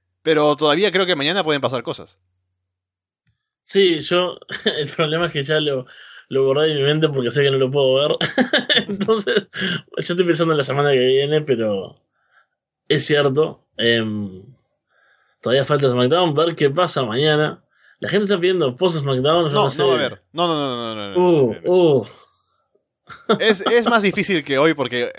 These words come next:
Speaker 1: mañana llego más tarde todavía a mi casa. Así que está complicado. No, no, no creo que se pueda. Pero al menos subimos este post, bro. <laughs> Ah, y si me, me permites, Fede, ahora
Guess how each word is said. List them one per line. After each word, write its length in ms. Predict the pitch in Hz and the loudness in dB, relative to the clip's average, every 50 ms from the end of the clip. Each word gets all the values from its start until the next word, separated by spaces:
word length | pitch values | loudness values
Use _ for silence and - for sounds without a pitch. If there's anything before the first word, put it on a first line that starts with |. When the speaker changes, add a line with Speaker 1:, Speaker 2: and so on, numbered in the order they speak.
| - | -16
Speaker 1:
mañana 340 | - 135 131 143 156 160 156 | -10 -10 -8 -4 -2 0 0
llego 220 | 147 147 151 151 135 | 2 2 0 0 0
más 240 | 135 170 180 156 147 | 0 0 0 2 2
tarde 280 | 170 165 151 147 135 | 2 0 0 0 0
todavía 340 | 117 123 120 120 123 135 139 | -2 0 0 0 0 0 -2
a 20 | 123 | -4
mi 120 | 117 113 | -4 -6
casa. 360 | 117 131 120 - - 135 - _ _ _ _ _ _ _ _ _ - | -6 -6 -6 -6 -8 -16 -18 _ _ _ _ _ _ _ _ _ -20
Así 260 | 107 104 - 139 127 | -18 -14 -12 -10 -8
que 500 | 127 131 117 113 113 113 113 113 117 120 | -6 -4 -4 -4 -4 -4 -4 -4 -6 -6
está 240 | 123 - - 160 143 | -8 -6 -6 -4 -4
complicado. 760 | 131 117 104 101 104 98 131 131 131 131 120 110 98 98 90 _ _ _ - | -4 -6 -8 -10 -10 -4 -2 -2 0 0 -2 -6 -10 -14 -20 _ _ _ -16
No, 200 | 107 117 101 - | -14 -12 -12 -12
no, 200 | 113 127 127 _ _ _ - | -12 -14 -14 _ _ _ -8
no 160 | 165 175 190 | -4 -4 -2
creo 180 | 190 180 165 139 | 0 2 0 0
que 80 | 120 113 | 0 -4
se 120 | 113 101 | -8 -8
pueda. 240 | 90 101 87 87 - _ _ _ _ _ _ _ _ _ | -12 -12 -14 -14 -16 _ _ _ _ _ _ _ _ _
Pero 140 | - 180 185 | -4 -2 -2
al 80 | 202 | -2
menos 180 | 240 285 277 - | 0 0 -2 0
subimos 300 | - 190 226 220 190 180 | 0 -2 -2 -2 -2 -2
este 200 | 196 175 - 175 | -2 -2 -2 -4
post, 220 | - 180 180 165 | -2 0 -2 0
bro. 240 | 156 175 196 202 - _ | 0 -2 -4 -6 -8 _
<laughs> 60 | _ _ _ _ _ _ _ - 127 - - | _ _ _ _ _ _ _ -14 -10 -4 -2
Ah, 180 | 139 143 143 - | -2 -2 -2 -2
y 120 | 143 151 | -4 -6
si 120 | - 170 151 | -6 -4 -4
me, 80 | 139 | -4
me 320 | 139 135 123 135 151 170 143 | -4 -4 -4 -4 -6 -6 -6
permites, 440 | 120 120 101 131 147 - 139 120 | -8 -6 -4 -4 -4 -4 -4 -6
Fede, 260 | - 143 147 143 143 127 | -4 -2 -2 0 2 2
ahora 560 | 113 123 123 120 117 110 104 98 90 _ | 2 2 2 2 2 2 0 -2 -4 _